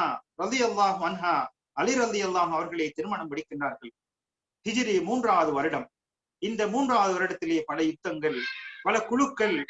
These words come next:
பல போராட்டங்கள் நடைபெற்றது. குறிப்பாக உஹது யுத்தம் நடைபெற்றது. பனு நுதைர் என்ற போராட்டம் நடைபெற்றது. இந்த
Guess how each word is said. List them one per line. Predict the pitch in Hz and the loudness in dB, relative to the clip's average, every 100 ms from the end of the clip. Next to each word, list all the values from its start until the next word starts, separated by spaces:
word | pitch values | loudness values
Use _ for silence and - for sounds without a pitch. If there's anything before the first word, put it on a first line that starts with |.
| - - | -6 -2
பல | 175 190 | 0 0
போராட்டங்கள் | 196 262 254 208 202 185 160 143 | 0 0 0 -2 -4 -6 -6 -2
நடைபெற்றது. | 165 185 156 156 151 131 - _ _ | -2 -2 -4 -4 -4 -6 -12 _ _
குறிப்பாக | 254 277 214 185 175 156 131 - _ | -2 2 2 2 0 -2 -2 -10 _
உஹது | 180 247 285 240 | -2 2 2 0
யுத்தம் | - 202 170 | -2 -6 -4
நடைபெற்றது. | 151 190 190 165 156 151 139 - _ _ _ - | -2 -2 -2 -6 -6 -4 -6 -10 _ _ _ 0
பனு | 214 277 254 | 2 2 2
நுதைர் | 202 196 285 277 240 | 0 2 2 2 0
என்ற | 214 196 190 | 0 -2 -2
போராட்டம் | 190 233 202 196 175 | 0 2 0 -2 -6
நடைபெற்றது. | 151 180 190 156 - 156 143 123 _ _ _ _ | -2 -2 -2 -6 -4 -2 -4 -6 _ _ _ _
இந்த | 190 208 | -4 0